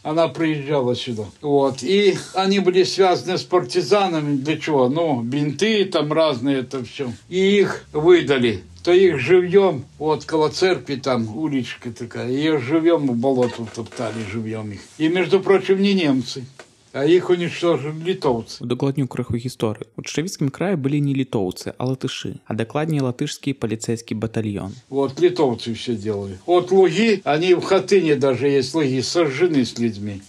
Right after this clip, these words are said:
Speaker 1: Чучуичи тоже были сожжены. В Хатыне тоже чучуичи стоят. Но чучуичи не немцы сожгли и не литовцы, а сожгли наши партизаны. Почему?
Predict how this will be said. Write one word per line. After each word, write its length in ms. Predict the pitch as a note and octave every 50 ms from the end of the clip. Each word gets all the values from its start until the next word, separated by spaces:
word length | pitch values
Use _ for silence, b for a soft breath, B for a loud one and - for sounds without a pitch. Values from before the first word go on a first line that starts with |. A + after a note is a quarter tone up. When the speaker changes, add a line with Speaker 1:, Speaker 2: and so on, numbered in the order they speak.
| _ -
Speaker 1:
Чучуичи 580 | - A3 A#3+ A3 - A3 A3+ A3 - - A3+ A3+
тоже 360 | - G#3+ G3+ F3 C#3+ D#3+ D#3
были 280 | C#3+ D3 C#3+ C#3+ C#3
сожжены. 800 | B2 - - D#3 C#3+ C3 A#2+ A2 C3+ C#3+ B2+ A#2+ A#2+ A#2 A2+ - _
В 80 | - -
Хатыне 420 | F3+ F#3 F3+ F3+ G3 G3 F#3 F#3 F3
тоже 380 | - F3+ E3 C3+ A2+ C3+ B2+
чучуичи 600 | B2+ - C3+ A#2 G2 A2+ B2 A2+ A2+ - - B2
стоят. 380 | A2+ - - B2+ B2 A#2+ A2+ A2+ -
Но 400 | - E3 F3 E3+ D#3 D3 C#3+ C3+ - -
чучуичи 600 | - - F#3 E3+ - E3+ F3 E3+ - - F3+ F3+
не 160 | F3 F3+ F3+ F3
немцы 400 | E3 D3 C3+ C3 B2+ - C3+ B2+
сожгли 580 | - D3 C#3 B2+ A#2 G#2+ A#2+ C3 C3 C#3+ D3+
и 60 | D3+
не 160 | D#3 D#3 D#3 D3
литовцы, 580 | D3+ C#3 - - C3+ A#2+ A#2 A2+ - - A2 - _ _
а 140 | C3 C3+ A#2+
сожгли 440 | - D#3 D3+ C3+ A#2 C#3 E3 E3+ D#3+
наши 460 | D3+ C3+ B2 A#2+ - - C3 A#2+ - _ _
партизаны. 640 | D3 C#3+ C3 C3+ E3 - A#2+ C3+ B2 A#2+ A2 A2 G#2+ G2+ - _ -
Почему? 520 | F3 F3+ - - F#3+ F#3 D#3+ C#3+ C3